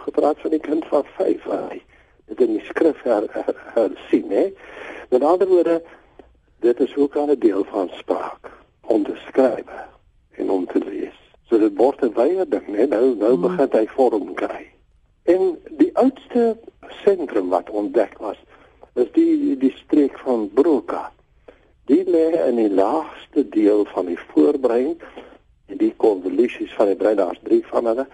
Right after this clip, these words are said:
Speaker 1: en hy lê in die onderste een, die verste agter. En dit is deur pasiënte gevind waar hy beserings of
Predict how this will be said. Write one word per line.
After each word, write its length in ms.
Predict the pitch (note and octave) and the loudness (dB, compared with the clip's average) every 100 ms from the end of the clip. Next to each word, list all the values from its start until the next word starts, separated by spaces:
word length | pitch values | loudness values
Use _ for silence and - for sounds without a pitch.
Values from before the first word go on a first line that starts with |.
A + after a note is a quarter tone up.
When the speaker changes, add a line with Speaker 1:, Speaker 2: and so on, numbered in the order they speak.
| - - | -20 -10
Speaker 1:
en 100 | C3 | 0
hy 60 | C#3 | 2
lê 140 | D3+ D#3+ | 4 2
in 100 | C#3+ | 2
die 60 | D3 D3 | 0 0
onderste 400 | C#3+ A#2+ - - | 0 -2 -2 0
een, 220 | G#2 G2+ G2 - - | 0 0 -6 -18 -18
die 80 | - | 0
verste 480 | B2 F#2+ - - - | 0 2 -4 -6 -2
agter. 400 | G#2 - - - - - - - - - _ _ | -2 -2 -16 -18 -20 -20 -20 -20 -20 -20 _ _
En 260 | D#3 D#3 C#3+ - C#3+ | 2 2 0 -6 0
dit 140 | D#3+ F3+ | 0 2
is 120 | D#3+ | 2
deur 160 | D#3+ - | 0 0
pasiënte 500 | D3+ - C3 A#2+ C3 | -2 0 0 0 -2
gevind 340 | - A#2 C3 A2 | -6 0 0 2
waar 160 | G#2+ G#2 A2+ | 0 0 0
hy 240 | G#2+ G#2+ - - - _ | 2 0 -4 -18 -18 _
beserings 720 | - - - F3 E3 E3+ E3 | -4 -2 2 2 2 -2 -6
of 220 | - F#2+ | -2 -2